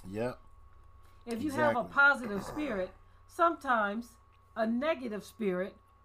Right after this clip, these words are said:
Speaker 2: will try to come around you because it sees a positive spirit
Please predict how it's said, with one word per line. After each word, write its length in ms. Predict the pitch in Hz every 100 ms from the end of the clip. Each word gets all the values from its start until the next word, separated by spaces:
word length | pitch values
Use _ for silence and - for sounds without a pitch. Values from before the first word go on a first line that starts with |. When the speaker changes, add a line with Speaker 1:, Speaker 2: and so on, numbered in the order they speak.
| -
Speaker 2:
will 180 | 208 226
try 220 | 247 233
to 100 | 208
come 280 | - 233 220
around 460 | 208 202 277 277 208
you 60 |
because 260 | 196 226 202
it 80 | 202
sees 260 | 302 254
a 40 | 208
positive 460 | 247 233 202 190
spirit 420 | - - 208 175